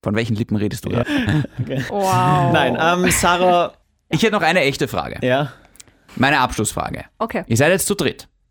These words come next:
Speaker 3: Mhm.
Speaker 1: Ein Limit nach oben gibt's nicht. Das ist wie beim Puzzle. Neun bis neunundneunzig.
Speaker 3: <laughs>
Speaker 1: Ist noch Platz in dem Boot? <laughs> Das ist jetzt keine Bewerbung von mir.
Speaker 3: Ich wollte sagen.
Speaker 1: Aber
Speaker 2: an.
Speaker 1: was wäre, wenn plötzlich dein Freund jetzt daherkommt?
Speaker 2: Nennen wir ihn David.
Speaker 1: <laughs> Nein, nein.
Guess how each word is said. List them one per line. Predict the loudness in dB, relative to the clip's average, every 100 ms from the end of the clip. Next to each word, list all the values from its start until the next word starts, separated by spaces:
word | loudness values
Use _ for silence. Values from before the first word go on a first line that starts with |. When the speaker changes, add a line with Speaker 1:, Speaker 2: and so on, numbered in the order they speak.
| -16
Speaker 3:
Mhm. | -8 -8 -4
Speaker 1:
Ein | 0
Limit | 2 2
nach | 2
oben | 2 2 0
gibt's | -2 -4
nicht. | -8 -10
Das | -18 -10
ist |
wie | -2
beim | 0 2
Puzzle. | 0 -2 -2 0
Neun | 2 2
bis | 2
neunundneunzig. | 0 2 2 2 2 -2 -2 -2 -2 -2 -6 -6
Speaker 3:
<laughs> | -8 -8 -16 -12 -10 -2
Speaker 1:
Ist | 0
noch | 2 0
Platz | 2 2 2
in | 2
dem | 2
Boot? | 2 0 -2 2
<laughs> | 2 4 0 0 0
Das | 4
ist |
jetzt | 2 2
keine | 0 2
Bewerbung | 2 4 4 4 2 0
von | 2
mir. | 4
Speaker 3:
Ich |
wollte | 6 6 4
sagen. | 4 4
Speaker 1:
Aber | 6 6 6
Speaker 2:
an. | 4 2 2
Speaker 1:
was | 2 2 -2 2
wäre, | 2 4 2 -2
wenn | 0 0 2
plötzlich | 2 2 0 0 0 -2 -14 _
dein | -4 0 0 0
Freund | 2 2 2
jetzt | -2 0
daherkommt? | 0 2 4 4
Speaker 2:
Nennen | 4 4
wir | 2
ihn | 2
David. | 2 2 2 0 0 0
Speaker 1:
<laughs> | 2 0 2
Nein, | 2
nein. | 2